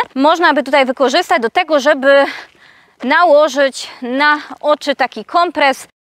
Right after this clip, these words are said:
na te dwadzieścia minut, żeby tutaj zmniejszyć stan zapalny tych oczu. Taka możliwość też istnieje. Jak chodzi o taki ko-, e, potencjał kosmetyczny, można również sobie maseczki tutaj robić z tej rośliny. Świeże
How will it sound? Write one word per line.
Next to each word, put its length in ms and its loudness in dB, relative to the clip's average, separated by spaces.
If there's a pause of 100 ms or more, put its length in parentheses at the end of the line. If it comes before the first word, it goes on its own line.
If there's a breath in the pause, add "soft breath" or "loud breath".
(140)
na 120 -2
te 140 0
dwadzieścia 580 -2
minut, 500 -2 (240 loud breath)
żeby 300 -2
tutaj 300 0
zmniejszyć 480 -2
stan 280 -2
zapalny 680 -2 (120)
tych 180 -8
oczu. 480 -6
Taka 440 0 (220 loud breath)
możliwość 480 -6
też 220 -8
istnieje. 500 -6 (480 loud breath)
Jak 160 -2
chodzi 300 0
o 80 4
taki 260 -2
ko-, 240 -2
e, 120 0
potencjał 520 0
kosmetyczny, 800 -2 (260 loud breath)
można 260 0
również 300 0
sobie 280 0
maseczki 560 -2
tutaj 380 0
robić 280 0
z 100 -16
tej 140 2
rośliny. 420 -2 (920)
Świeże 560 0